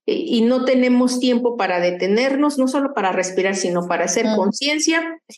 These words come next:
Speaker 1: y para hacer lo que ya actualmente muchas personas, inclusive científicos, están diciendo, "Tienes que sentarte, parar y hacer meditación",
Speaker 2: Sí.
Speaker 1: porque cuando tú m-,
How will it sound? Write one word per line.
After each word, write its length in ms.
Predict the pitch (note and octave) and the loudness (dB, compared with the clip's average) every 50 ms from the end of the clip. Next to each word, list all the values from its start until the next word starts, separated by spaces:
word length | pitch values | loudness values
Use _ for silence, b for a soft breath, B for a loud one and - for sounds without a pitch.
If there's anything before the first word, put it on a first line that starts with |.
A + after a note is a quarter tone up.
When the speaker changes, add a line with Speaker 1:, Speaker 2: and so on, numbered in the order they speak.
| B - | B -4
Speaker 1:
y 180 | B3 B3 B3+ | -4 -2 -2
para 220 | B3 C#4 C#4+ D4 C#4+ | -2 -2 0 0 0
hacer 240 | C#4+ D4 C#4+ C#4 C#4 | 0 0 0 2 2
lo 140 | C#4 C4+ C4+ | 0 0 2
que 180 | A3+ G#3 F#3+ | 2 0 2
ya 380 | G3 A3 A#3 A#3 A#3 A#3 - A3 | 2 2 2 2 0 0 -2 -4
actualmente 960 | G#3+ G3+ G#3 - A#3+ A#3 A3+ A3+ A3+ A3+ A3+ A3+ A3+ A#3 A#3+ A3+ G#3+ - A#4 E4+ | -6 -6 -4 -2 0 0 2 2 2 2 0 0 0 0 0 0 0 -2 -2 -2
muchas 460 | A#3+ A#3 B3 B3+ B3 B3 C4+ C4 C4+ | 0 2 2 0 0 0 -2 -2 -2
personas, 420 | - G3+ G3 G#3 A3+ B3 B3+ B3 | -2 -2 0 0 2 0 0 0
inclusive 520 | B3 A3 A3 G#3+ A3 G#3+ A3+ B3 B3+ C#4 C4+ | 0 0 0 0 -2 0 0 2 2 2 2
científicos, 840 | C4+ A#3+ G3+ G3 G#3+ - A#3 C4 C#4+ C#4+ D4 C4+ - G#3+ G3+ G#3 | 2 0 0 0 0 0 0 0 0 0 -2 -2 -2 -2 -2 -2
están 320 | G3 G3+ - A3 A3+ A3 | -2 -2 -2 0 0 0
diciendo, 400 | G#3+ G#3+ G#3+ B3 C4+ C#4 B3 G#3+ - B B B B B | 0 0 0 0 2 2 0 0 -2 B B B B B
"Tienes 340 | - A3 A3 G#3+ A3 A3+ A3 | -2 0 2 2 2 0 0
que 100 | A3+ C4 | -2 -2
sentarte, 560 | B3+ C4 B3+ B3 B3 B3 A#3 A3 - A3+ A#3+ | 0 0 0 0 2 0 0 0 0 -2 -2
parar 640 | G#3+ - G#3 G3 F#3+ G3 G3+ G#3 A3 C4 C4 - - _ _ _ _ - | -2 -2 -2 0 0 0 0 0 0 -2 -4 -6 -10 _ _ _ _ -6
y 80 | - | -4
hacer 240 | G3+ G3 A3 A3 G#3+ | -2 0 0 0 0
meditación", 680 | A#3 A#3 A3 A#3+ A3 G#3+ A#3 G3 G3 G3+ G3+ B3+ C#4 C#4 | 0 0 2 0 0 0 -2 -2 0 0 2 2 2 2
Speaker 2:
Sí. 40 | B3+ | 0
Speaker 1:
porque 220 | - - - G3+ - - | -2 -4 -10 -14 -10 -6
cuando 380 | - G3 G3 G3 G3+ G3 G3 F#3+ | -4 -2 0 0 0 0 0 0
tú 420 | A#3+ B3+ C#4 D4+ D#4 D4 - - - | 0 0 2 2 0 0 -2 -4 -4
m-, 160 | - F#3+ G3+ | -6 -6 -6